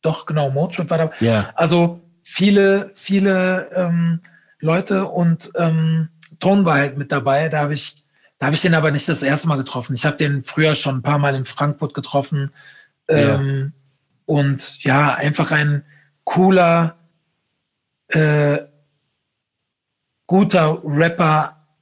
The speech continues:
Speaker 1: ein extrem höflicher Dude, weißt du, vor dem ich
Speaker 2: Ja.
Speaker 1: einfach nur den, den Hut ziehen kann, weil er
Speaker 2: Ja.
Speaker 1: einfach auch ein, ein,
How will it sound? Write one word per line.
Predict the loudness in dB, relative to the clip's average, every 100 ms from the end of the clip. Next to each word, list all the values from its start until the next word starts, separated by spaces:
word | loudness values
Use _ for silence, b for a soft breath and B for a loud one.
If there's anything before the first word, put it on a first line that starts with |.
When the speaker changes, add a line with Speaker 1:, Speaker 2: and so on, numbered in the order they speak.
| -4
Speaker 1:
ein | -2 0 -2 -6 _ _ -10
extrem | -8 -8 -4 0 2 2
höflicher | 4 2 2 0 -2 0 2 2 0 -2 -10 _ _ -16 -10
Dude, | -2 2 2 0 -2
weißt | -2 0 -2
du, | -4
vor | -2 -2
dem | 0
ich | 2
Speaker 2:
Ja. | 2
Speaker 1:
einfach | 2 -2 0
nur | 2 4 4 0 -2 _ B B B _ 0
den, | 2
den | 2 2 4
Hut | 2 2
ziehen | 2 2 4
kann, | 2 4 2 0
weil | 0 2
er | 2
Speaker 2:
Ja. | 2
Speaker 1:
einfach | -2 -2 -4
auch | -2 -4 -6 -4
ein, | -2 0 -2
ein, | -2 0 -2